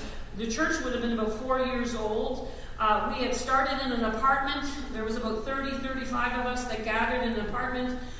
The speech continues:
And then that church began to grow. We had to go to a nearby hotel, and we used their conference room.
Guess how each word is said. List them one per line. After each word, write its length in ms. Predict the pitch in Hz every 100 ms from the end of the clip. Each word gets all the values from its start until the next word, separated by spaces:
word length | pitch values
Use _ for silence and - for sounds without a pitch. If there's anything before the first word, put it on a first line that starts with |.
| - -
And 160 | 233 240
then 180 | 277
that 400 | 277 - - - - - - 226 220
church 280 | - 302 302
began 320 | 247 247 247
to 80 | 226
grow. 340 | 220 247 254 240
We 140 | 233
had 180 | 226 226
to 80 | -
go 240 | 233 233
to 200 | - 220
a 60 | 214
nearby 440 | 226 240 233 208
hotel, 680 | 208 220 220 233 233 233 233
and 140 | 202
we 100 | 214
used 160 | 226 -
their 140 | -
conference 440 | 220 - 247 247 -
room. 480 | 240 240 247 247